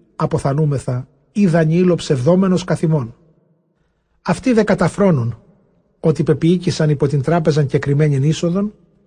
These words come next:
και δι' αυτής εισεπορεύοντο διόλου, και ανήλουν αυτά. Και εγένετο ως εξήλθωσαν εκείνοι, και ο βασιλεύς παρέθηκε τα βρώματα το Βίλ. Και επέταξε Δανιήλ τις πεδαρείες αυτού,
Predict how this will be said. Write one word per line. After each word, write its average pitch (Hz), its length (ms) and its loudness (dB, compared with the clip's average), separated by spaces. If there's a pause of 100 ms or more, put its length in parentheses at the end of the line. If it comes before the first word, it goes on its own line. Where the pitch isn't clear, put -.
(200)
και 190 140 2
δι' 170 140 4
αυτής 175 320 0
εισεπορεύοντο 160 640 2
διόλου, 131 520 2 (1000)
και - 160 0
ανήλουν 151 400 2
αυτά. 110 380 -8 (1120)
Και - 140 0
εγένετο 190 500 2
ως 165 140 0
εξήλθωσαν 156 560 0
εκείνοι, 165 380 0
και - 140 -2
ο 135 60 2
βασιλεύς 135 480 -2
παρέθηκε 143 480 0
τα 131 120 -4
βρώματα 151 360 0
το 151 140 0
Βίλ. 131 280 -4 (1600)
Και 185 120 2
επέταξε 180 520 0
Δανιήλ 165 400 2
τις 151 140 -8
πεδαρείες 151 540 2
αυτού, 156 420 -4